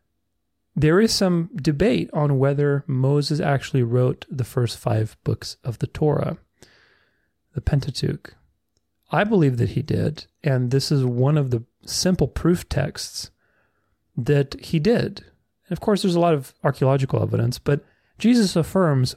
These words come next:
Moses' authorship over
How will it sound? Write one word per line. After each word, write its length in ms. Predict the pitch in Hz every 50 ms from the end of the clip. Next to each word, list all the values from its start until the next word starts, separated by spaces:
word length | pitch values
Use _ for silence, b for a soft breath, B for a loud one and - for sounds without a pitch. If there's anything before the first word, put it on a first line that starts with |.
| _ _ -
Moses' 640 | 143 139 139 143 151 156 147 139 127 127 127 135 - _ _ _
authorship 720 | - 170 160 151 - 143 127 117 - - 117 113 - - - - _ _ _ _ _ _ _ _ _ _ _ _ _ _ _ _ _ -
over 560 | 147 143 143 123 120 120 113 110 117 113 -